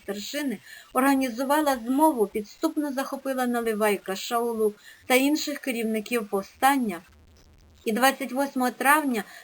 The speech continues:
тисяча п'ятсот дев'яносто шостого року видала їх Жолкевському. Незважаючи на обіцяну амністію для повстанців,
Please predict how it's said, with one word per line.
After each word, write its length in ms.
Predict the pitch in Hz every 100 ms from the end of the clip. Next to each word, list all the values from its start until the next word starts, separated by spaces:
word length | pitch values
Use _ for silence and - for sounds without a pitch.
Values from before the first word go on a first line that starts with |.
| -
тисяча 380 | 311 311 285 277
п'ятсот 400 | 277 277 294 226
дев'яносто 480 | 240 254 254 - 240
шостого 520 | 269 247 - 214 202
року 380 | 269 311 262 254 - -
видала 480 | 208 294 247 285 277
їх 280 | 240 240 214
Жолкевському. 880 | 247 254 - 175 - - 175 165 - - -
Незважаючи 800 | 254 277 269 294 311 320 311 277
на 180 | 262 254
обіцяну 460 | 247 269 - 247 240
амністію 580 | 233 247 247 - 220
для 160 | 208 220
повстанців, 800 | 208 202 - 277 202 285 185